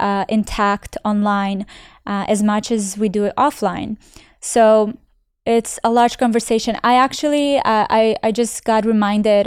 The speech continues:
of this video that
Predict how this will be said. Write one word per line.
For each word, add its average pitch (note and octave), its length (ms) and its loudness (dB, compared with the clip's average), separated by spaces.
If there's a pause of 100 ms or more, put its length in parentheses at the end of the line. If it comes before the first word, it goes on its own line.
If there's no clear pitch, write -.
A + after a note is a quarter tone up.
of G3 500 0 (920)
this G#3+ 200 -2
video A3+ 520 4
that G3 580 -2